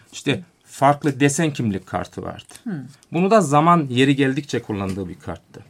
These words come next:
Speaker 2: Evet.
Speaker 1: Şimdi asimilasyon kartını kullanırken çok fazla bir şey yapmadı Alman devleti. Ne yaptı? Elinde olan en önemli aracı kullandı. Bu da okuldu.
Speaker 2: Evet.
Speaker 1: Çocuklar okula,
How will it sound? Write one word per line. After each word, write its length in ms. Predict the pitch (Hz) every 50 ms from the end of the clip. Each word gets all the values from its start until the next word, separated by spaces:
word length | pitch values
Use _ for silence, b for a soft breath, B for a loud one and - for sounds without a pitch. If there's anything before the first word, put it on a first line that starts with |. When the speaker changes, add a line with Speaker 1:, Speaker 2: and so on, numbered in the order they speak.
| _ _ -
Speaker 2:
Evet. 100 | 202 180 143 135 147 b b b b b b b _ _ _ _
Speaker 1:
Şimdi 300 | - - - 180 185 185
asimilasyon 720 | - 160 165 170 - 190 190 190 196 196 185 - 202 196
kartını 440 | 190 - 185 180 180 185 180 170 165
kullanırken 720 | - 190 196 202 202 202 220 220 220 - 208 208 214 208 b b b b b b b _
çok 260 | - - 185 190 185 -
fazla 320 | - 165 160 151 160 147
bir 60 | 143
şey 160 | - - 147
yapmadı 380 | 135 131 123 - 110 101 90 95
Alman 280 | 95 95 92 90 90 95
devleti. 440 | 92 90 87 87 92 - - - - - _ _ _ _ _ -
Ne 60 | 147
yaptı? 540 | 175 185 175 139 143 - - 185 196 220 - _ _ _ _ _ _ _ _ _ _ _ -
Elinde 360 | 135 147 170 175 185 180 190
olan 380 | 185 151 147 165 190 220 208 - _ _ _ - - - _ -
en 120 | 151 170 180
önemli 300 | 160 156 147 151 165 160
aracı 380 | 135 120 123 120 113 131 123
kullandı. 420 | - - 107 110 113 147 180 190 175
Bu 100 | 190 180
da 100 | 190 -
okuldu. 480 | 135 117 - - 101 92 82 92 - - _ _ _ b b b b b b b _ _ - - - -
Speaker 2:
Evet. 220 | 170 123 123 131 - _ _ _ _ _ _
Speaker 1:
Çocuklar 600 | - - 151 143 143 160 143 185 214 226 208 202 - _ _ _ _ _ _ _ _ _ _ _ _ _ -
okula, 520 | 135 131 135 - 151 156 180 190 190 180